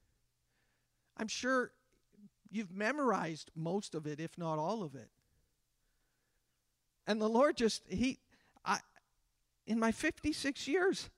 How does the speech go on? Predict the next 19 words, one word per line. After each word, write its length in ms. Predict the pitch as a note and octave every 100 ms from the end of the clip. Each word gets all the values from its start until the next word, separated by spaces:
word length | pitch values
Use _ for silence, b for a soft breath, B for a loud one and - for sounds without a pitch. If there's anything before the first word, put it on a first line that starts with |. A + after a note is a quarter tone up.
| _ G3+
I 100 | C4
don't 280 | F#4 C4
know 220 | G#3 G#3+ A3+
if 140 | G#3
I've 200 | G3+ F3+ -
ever 260 | G3+ A3+
thought 400 | B3+ - C4+ C#4+
of 100 | C4
it 140 | F3+ E3 -
in 160 | G#3
this 260 | G#3 G#3+ - -
language. 600 | C#4 D#4 C4+ C#3 - - _ _ -
The 100 | G3
Lord's 440 | G#3+ B3+ C4+ - - _ -
my 200 | D#4+ F#4+
shepherd. 480 | F#4 G3+ D#3 - - - _ _ _ _ _ _ _ _ _ _ _ _ _ _ _ _ _ _ _ _ _ _ _ _ _ _
It's 120 | -
almost 460 | - C#4+ D4 B3+ A#3+
like 400 | B3 A#3 -